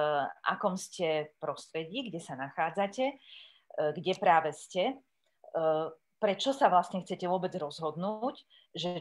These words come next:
či naozaj ostať zamestnancom, alebo ísť do toho podnikania. To znamená, že zobrať si ako keby všetko na tie vlastné plecia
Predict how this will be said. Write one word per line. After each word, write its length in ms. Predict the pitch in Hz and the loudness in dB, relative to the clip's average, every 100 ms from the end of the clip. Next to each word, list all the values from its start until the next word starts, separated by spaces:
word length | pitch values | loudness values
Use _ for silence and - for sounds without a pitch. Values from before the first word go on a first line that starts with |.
| - | -6
či 480 | - 165 160 156 | -6 -4 -4 -4
naozaj 400 | 170 185 185 180 | 2 4 4 2
ostať 400 | - 175 - 170 | 2 0 0 0
zamestnancom, 880 | 156 151 - 180 190 196 233 233 262 254 - | 0 0 -4 -2 -2 0 2 2 0 -6 0
alebo 400 | 156 160 160 - | 2 4 2 -2
ísť 200 | 175 156 | -6 0
do 60 | 180 | 0
toho 160 | 180 165 | 0 -4
podnikania. 800 | 156 143 160 196 190 208 247 262 _ _ _ _ - - | -4 -6 -8 -6 -4 2 2 0 _ _ _ _ -16 -6
To 20 | |
znamená, 400 | 170 175 190 185 180 | 2 2 4 2 2
že 80 | 170 | 2
zobrať 320 | 180 185 190 | 2 4 2
si 80 | - | 0
ako 160 | 165 139 | -2 -2
keby 180 | 170 160 | -6 -4
všetko 260 | - 180 - 165 | -2 -4 0 0
na 80 | |
tie 160 | 156 156 | 0 2
vlastné 400 | 156 180 185 160 | 4 4 -2 -2
plecia 500 | 156 139 - 175 254 | 0 0 0 0 0